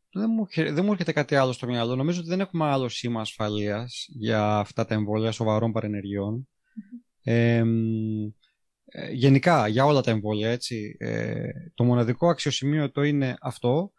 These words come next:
Speaker 1: το οποίο είναι ένα συγκεκριμένο, πολύ μυστήριο σύνδρομο θρόμβωσης και θρομβοπενίας ταυτόχρονα.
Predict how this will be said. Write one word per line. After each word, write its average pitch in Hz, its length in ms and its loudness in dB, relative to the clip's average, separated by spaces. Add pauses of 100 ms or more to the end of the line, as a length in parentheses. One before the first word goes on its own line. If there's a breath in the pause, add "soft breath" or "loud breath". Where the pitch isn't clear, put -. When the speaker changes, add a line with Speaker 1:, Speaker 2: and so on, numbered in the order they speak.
(440)
Speaker 1:
το - 100 -14
οποίο 156 180 2
είναι 160 100 2
ένα 160 180 2
συγκεκριμένο, 135 1160 0
πολύ 131 220 2
μυστήριο 143 440 -2
σύνδρομο 131 920 -4
θρόμβωσης 131 540 -2
και 123 120 -4
θρομβοπενίας 120 640 0
ταυτόχρονα. 117 760 -4